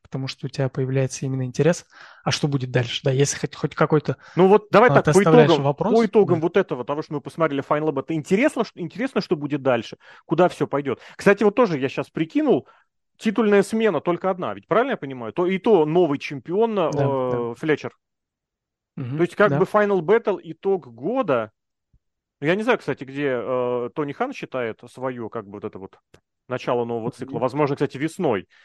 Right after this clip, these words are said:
Speaker 2: потому что он же свой первый большой шоу Су-, Суперкард проводил именно там. Но не знаю. Вот есть сейчас, грубо говоря, ощущение, что да, что-то надо посмотреть там дальше, да, все дела, посмотрим.
Speaker 1: Единственный сюжет, который действительно хоть
Speaker 2: Не,
Speaker 1: какую-то
Speaker 2: не
Speaker 1: зацепку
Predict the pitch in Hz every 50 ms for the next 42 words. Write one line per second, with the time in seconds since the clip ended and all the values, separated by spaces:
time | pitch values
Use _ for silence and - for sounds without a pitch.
0 | _ _ _ 143 135 127 123 - - 139 131 120 117 - 135 127 117 - 135 127
1 | 117 120 107 117 117 - - 135 117 104 - 135 117 - 123 110 - - - -
2 | 120 - 131 117 - 151 147 - - _ 117 113 120 120 113 131 127 120 117 120
3 | 123 117 - 156 113 95 87 _ _ _ _ _ _ _ _ _ _ _ _ _
4 | _ _ 139 170 226 247 254 196 196 170 113 - - _ _ 165 180 180 - -
5 | 156 113 180 269 - - - - 175 - - 165 135 - - - 147 143 165 151
6 | 135 123 131 139 135 131 - - - - - 240 262 226 - - 107 104 - 160
7 | 202 202 - - - - - - 127 131 131 120 - - - - 123 117 123 170
8 | 170 - 123 110 107 98 131 160 151 - - 120 101 98 95 92 110 123 143 131
9 | 110 _ - - 107 95 98 107 135 - - - - - 123 - - - 131 131
10 | - _ _ _ _ - 135 156 160 151 151 139 127 - 139 127 123 - - 139
11 | 131 131 127 - - _ _ _ - 143 - 147 135 131 131 123 127 127 127 127
12 | 139 135 - - 147 131 139 131 131 127 - - - - - - 143 - 143 143
13 | 196 202 - 196 220 226 185 196 - 240 226 -